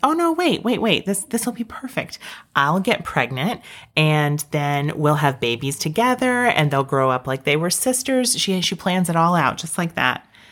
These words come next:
And, uh, so as you mentioned, William has injured his, he had injured his knee, uh, as a teenager in high school, re-injures the same knee again in college to the extent that he,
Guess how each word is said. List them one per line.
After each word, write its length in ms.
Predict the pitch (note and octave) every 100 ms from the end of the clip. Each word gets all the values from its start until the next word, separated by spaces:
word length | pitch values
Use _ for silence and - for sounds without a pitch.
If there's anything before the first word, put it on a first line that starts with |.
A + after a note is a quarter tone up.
| - _ -
And, 400 | E3 D#3 D#3 D#3
uh, 420 | D3+ D3 C#3+ C#3 - D#3+
so 160 | -
as 240 | F3 E3+ E3
you 100 | E3+
mentioned, 400 | E3 F3 D#3+ D#3
William 400 | D3+ D#3 D#3+ D#3+
has 380 | D#3 C#3+ C#3+ -
injured 260 | D#3 D#3+ D#3
his, 180 | D#3 E3
he 120 | E3
had 100 | D#3
injured 260 | F3+ G3
his 140 | E3+ D3+
knee, 260 | E3 E3
uh, 360 | D3+ C#3+ B2+ C3+ -
as 120 | D#3
a 60 | C#3+
teenager 640 | - G3+ D3+ D3 D#3 G3 -
in 100 | D#3
high 160 | D#3
school, 420 | D#3 - C3 D3+ F3 - - -
re-injures 500 | E3 F3+ E3 E3 E3
the 80 | D#3+
same 260 | - D#3+ D#3+
knee 140 | D#3
again 240 | D3+ D#3
in 120 | D3 D#3
college 580 | D#3+ C#3+ D3 C#3 D3 - - -
to 140 | -
the 160 | D#3+ D#3
extent 720 | D3 - - D3 C3+ G#2 - -
that 400 | D3 C#3+ C3+ -
he, 180 | -